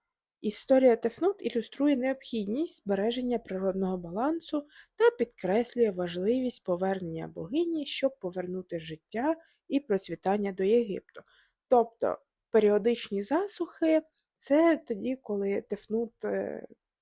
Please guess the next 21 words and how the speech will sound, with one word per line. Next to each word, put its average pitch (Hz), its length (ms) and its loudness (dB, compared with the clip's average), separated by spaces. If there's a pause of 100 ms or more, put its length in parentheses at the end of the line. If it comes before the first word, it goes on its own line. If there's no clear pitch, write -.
(400)
ображалась 233 720 2
на 226 100 0
кого 220 420 2
і 202 120 -8
тікала 202 500 -2
з 196 100 -12
дому, 320 460 0 (260)
потім 226 320 2
поверталася, 262 1160 0
і, 277 240 -2
власне, 233 580 -4 (1000)
тут 320 240 2
можна 214 380 2
бачити 196 500 0
баланс 233 800 2
сил 208 500 4
природи, 240 500 0
коли 202 360 0
після 185 420 -6 (100)
посухи 262 640 -2 (420)
іде 190 600 2